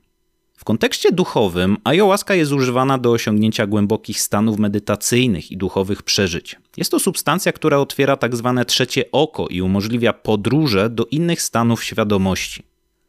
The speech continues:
W tradycyjnych praktykach ceremonie ayahuaskowe są zazwyczaj prowadzone w nocy i mogą trwać naprawdę długo, wiele godzin,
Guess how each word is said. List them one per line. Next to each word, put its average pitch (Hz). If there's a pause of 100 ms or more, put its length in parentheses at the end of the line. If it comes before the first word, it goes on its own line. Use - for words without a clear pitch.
(600)
W -
tradycyjnych 113
praktykach -
ceremonie 120
ayahuaskowe 117
są 180
zazwyczaj 175
prowadzone 127
w 113
nocy 131
i -
mogą 110
trwać 110
naprawdę 113
długo, 117
wiele 123
godzin, 113